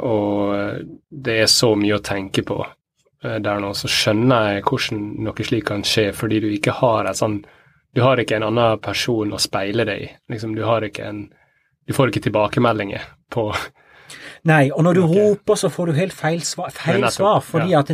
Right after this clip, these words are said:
Speaker 2: de du snakker til, de kan ikke gi deg de svarene
Speaker 1: Ja,
Speaker 2: du trenger.
Speaker 1: du, de kan ikke speile deg.
Speaker 2: Nei.
Speaker 1: For, nei, nettopp, ja. Mm.
Speaker 2: Det er veldig slitsomt, men, men du kan si, eh, poenget mitt var at jeg var så intellektuelt sulten. Jeg hadde en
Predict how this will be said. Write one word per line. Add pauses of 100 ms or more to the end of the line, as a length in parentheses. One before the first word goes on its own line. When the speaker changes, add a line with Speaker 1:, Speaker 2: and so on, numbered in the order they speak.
Speaker 2:
de
du
snakker
til,
de
kan
ikke
gi
deg
de
svarene
Speaker 1:
Ja,
Speaker 2:
du
trenger.
Speaker 1:
du,
de
kan
ikke
speile
deg.
Speaker 2:
Nei.
Speaker 1:
For,
nei,
nettopp,
ja. (200)
Mm. (200)
Speaker 2:
Det
er
veldig
slitsomt, (120)
men,
men
du
kan
si,
eh, (400)
poenget
mitt
var
at
jeg
var
så (120)
intellektuelt
sulten.
Jeg
hadde
en